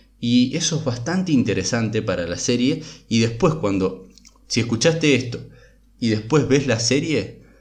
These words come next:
no parás de ver esto. Todo el tiempo está hecho, todo el tiempo. Y es bastante peculiar y único.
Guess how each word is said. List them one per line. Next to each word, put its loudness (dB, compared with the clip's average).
no 2
parás 2
de 4
ver 2
esto. -4
Todo 2
el 0
tiempo -2
está 0
hecho, -2
todo 0
el -2
tiempo. -2
Y 4
es 2
bastante -2
peculiar 0
y -2
único. 2